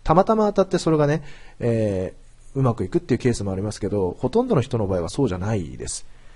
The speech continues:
うん。自分の楽しいこととかね、自分の価値観で、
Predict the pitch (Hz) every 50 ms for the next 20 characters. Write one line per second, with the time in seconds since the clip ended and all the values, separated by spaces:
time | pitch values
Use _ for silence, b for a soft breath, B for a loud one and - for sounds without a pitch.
0 | b b b b - - - 107 95 73 - - - - - - - 117 117 123
1 | 127 127 147 143 143 107 110 110 - 104 104 - 90 - - 67 - - - 69
2 | 107 123 - - - - 117 113 127 131 139 143 - - - - - - 160 151
3 | 139 131 160 165 131 95 - -